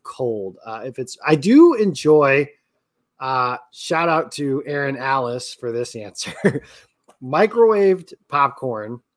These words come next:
and I will put and melt Kraft <laughs> cheese on top of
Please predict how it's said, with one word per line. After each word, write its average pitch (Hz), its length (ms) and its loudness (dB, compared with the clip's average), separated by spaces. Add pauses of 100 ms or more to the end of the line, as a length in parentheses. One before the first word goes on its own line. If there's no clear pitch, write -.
(920)
and 135 200 -6
I 139 180 -2
will 170 220 0
put 151 480 -2
and 127 260 -8
melt 131 460 -6 (240)
Kraft 139 520 -2
<laughs> - 140 -10
cheese 123 680 -8
on 151 200 -6
top 127 320 -8
of 113 320 -8